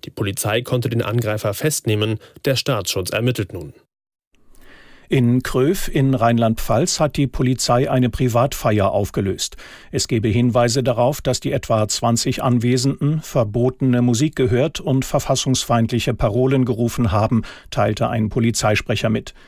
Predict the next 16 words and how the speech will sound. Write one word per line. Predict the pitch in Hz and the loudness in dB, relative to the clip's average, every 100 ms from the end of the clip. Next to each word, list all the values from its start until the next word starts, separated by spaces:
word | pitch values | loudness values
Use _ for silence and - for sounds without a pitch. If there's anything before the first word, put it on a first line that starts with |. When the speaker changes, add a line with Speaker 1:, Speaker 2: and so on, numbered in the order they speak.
| - - - | -20 -20 -6
Speaker 2:
Die | 120 | -2
Beamten | 127 - 123 - 135 | 0 0 0 0 0
hätten | 120 - 131 | 0 0 0
die | 120 120 143 | 0 0 0
Identität | 131 123 143 117 139 135 | 2 0 -2 -2 -2 0
der | 127 | 0
Feiernden | - 123 120 120 143 | 0 2 2 0 -2
festgestellt | - 120 - 139 - 131 135 151 | -2 -2 -2 -2 -2 0 0 0
und | - 123 - | -2 -2 0
mehrere | 120 127 131 123 131 | 0 2 0 0 -2
Strafverfahren | - 123 120 127 117 120 123 135 | -2 -2 0 -2 0 2 2 0
unter | - 123 120 | 0 0 0
anderem | 120 113 120 117 | 0 0 0 2
wegen | 123 139 | 0 -2
Volksverhetzung | 127 139 135 - 117 110 101 - 107 | 0 0 0 -2 0 0 -2 -2 -2
eingeleitet. | - 110 107 104 92 - - | 0 0 0 0 -2 -10 -14